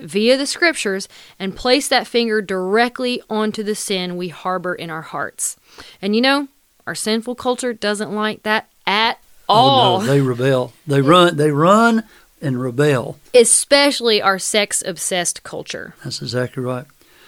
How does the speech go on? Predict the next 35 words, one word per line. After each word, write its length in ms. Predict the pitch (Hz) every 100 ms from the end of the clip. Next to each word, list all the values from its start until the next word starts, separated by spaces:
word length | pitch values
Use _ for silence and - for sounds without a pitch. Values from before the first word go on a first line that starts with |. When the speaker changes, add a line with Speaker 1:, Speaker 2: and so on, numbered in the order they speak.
| - _
Speaker 2:
All 80 | 135
right, 220 | 185 185
now, 80 | 165
what 360 | 196 202 160 196
would 100 | 156
be 100 | 170
the 160 | 139 151
end 140 | 160
result 480 | 135 123 151 185 -
of, 160 | 139 123
of 280 | - 135
a 100 | 123
proposal, 1000 | 113 - 143 135 165 156 139 120 120 131 147
an 120 | 120 -
ordinance 540 | - 151 139 127 -
like 240 | 139 131 -
this, 260 | 127 -
Miss 140 | 135 -
Hannah? 280 | 131 143 165 _ _ _ _ _ _ _ -
Speaker 1:
Well, 300 | 277 285 254
by 220 | 233 294
tying 440 | - 320 339 320
the 80 | 277
hands 480 | 226 220 262 254 247
of 220 | - 226
the 100 | 220
church 300 | 214 220 208
and 140 | 214 190
parents 580 | 208 202 196 190 - 180
and 260 | 175 175
placing 440 | - 214 220 226 208
them 120 | 202
on 100 | 190
the 80 | 185
wrong, 440 | 190 190 185 -